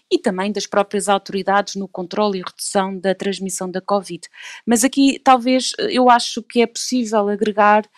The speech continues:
nesta motivação a uma nota de esperança relativamente à, à vacinação e, portanto, no fundo, paciência, eh, mais uma das palavras, mas realmente estamos a precisar de ter todos ainda bastante paciência.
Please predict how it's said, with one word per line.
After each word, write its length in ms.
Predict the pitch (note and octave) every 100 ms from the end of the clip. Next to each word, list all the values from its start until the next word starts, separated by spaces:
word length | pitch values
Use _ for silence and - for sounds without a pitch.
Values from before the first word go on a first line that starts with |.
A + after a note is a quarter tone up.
| - - G#3+
nesta 360 | A3+ A3+ A3
motivação 840 | G#3+ A3 A3 F#3 G3+ - G#3 G#3 G#3+
a 60 | A3
uma 180 | A3 A3
nota 340 | A3 A3 A3
de 100 | -
esperança 540 | - G#3 G#3 G#3+ -
relativamente 840 | G#3 G#3+ - G3 G3+ G3+ G#3 - - - - -
à, 600 | - G3+ G3+ - G3+ G3 F#3+
à 20 |
vacinação 920 | F#3 G3 - A3 G3+ - G3+ G3 B3 - _ _
e, 100 | A3
portanto, 680 | G#3+ - - G#3 G#3 - G#3+
no 120 | G#3+
fundo, 320 | G#3 - A3+ -
paciência, 840 | B3 - - G#3+ G#3+ - A3 G#3+ _ - -
eh, 240 | - G3+ -
mais 280 | G3+ G3+ G#3
uma 180 | G3+
das 120 | G3 -
palavras, 560 | G3 G3+ G3+ F#3+ G3 G3
mas 240 | G3 -
realmente 640 | - A#3 G#3+ G3+ G#3 G#3
estamos 360 | - - G#3 F#3+
a 60 | G3+
precisar 540 | - - F#3+ G3 G3
de 100 | -
ter 240 | - G3+
todos 460 | - G3 G3 - -
ainda 460 | G3+ G#3 G3+ G3+ F#3
bastante 440 | G3 - F#3+ F#3
paciência. 560 | - - - E3+ -